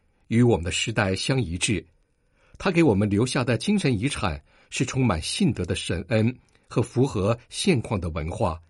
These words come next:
因为人们继续被迫迁移，时常无法自由地留在故乡。”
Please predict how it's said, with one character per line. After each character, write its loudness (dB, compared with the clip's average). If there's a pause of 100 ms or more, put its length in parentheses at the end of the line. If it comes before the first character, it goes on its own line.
(560)
因 2
为 4
人 -2
们 0 (220)
继 -2
续 2
被 0
迫 -4
迁 2
移， -2 (460)
时 -2
常 0
无 0
法 -2
自 -2
由 2
地 0
留 0
在 -4
故 -6
乡。” -2